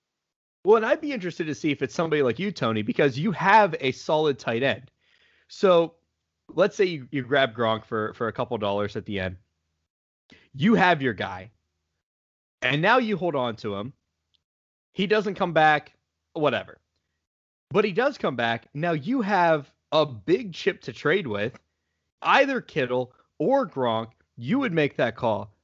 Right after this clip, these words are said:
obviously. Probably gonna give up Gronk if Kittle's showing up. But because there's only three, maybe four tight ends, like you said la-,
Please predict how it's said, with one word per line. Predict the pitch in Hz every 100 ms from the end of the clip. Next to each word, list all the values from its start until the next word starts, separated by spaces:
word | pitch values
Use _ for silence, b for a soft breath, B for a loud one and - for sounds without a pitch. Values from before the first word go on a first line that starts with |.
| -
obviously. | 110 104 107 - 117 117 _ _ _
Probably | - 262 240 202
gonna | 180
give | 160 147
up | 135 110
Gronk | 139 131 123
if | 113
Kittle's | - 135 117
showing | - 123 110 107
up. | 110 - b b b b
But | 131 185 165 - _ _ _ _ 131
because | 165 - 285 254
there's | 277 180
only | 175 151 139 113 _ _ _
three, | - 156 160 147 131 b 143
maybe | 160 151 143
four | - 151 139 123
tight | - 135 120
ends, | 120 131 - _
like | 143 147
you | 143
said | - 143
la-, | 127 -